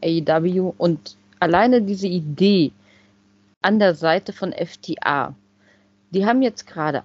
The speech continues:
alle Titel abgegeben. Also, ne, sorry Leute,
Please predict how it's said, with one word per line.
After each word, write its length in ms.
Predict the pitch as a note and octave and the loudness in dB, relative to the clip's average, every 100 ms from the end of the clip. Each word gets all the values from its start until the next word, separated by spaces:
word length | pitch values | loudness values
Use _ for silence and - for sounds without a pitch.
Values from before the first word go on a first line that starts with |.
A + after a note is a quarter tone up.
| - | -2
alle 300 | G#3 A3+ A#3 | 0 0 -4
Titel 380 | - G3+ - F3+ | -8 -12 -8 -10
abgegeben. 720 | - _ C#3+ B2+ A2 A2 C#3 _ - | -10 _ -12 -10 -10 -12 -16 _ -4
Also, 300 | D#3 D#3 D3 - - - | -4 -4 -12 -16 -20 -8
ne, 320 | F#3 G#3 - - | -2 -2 -4 -8
sorry 320 | - A3 G#3+ F#3 | -4 -2 0 0
Leute, 520 | D#3+ D#3+ G3+ G3 | 0 0 2 0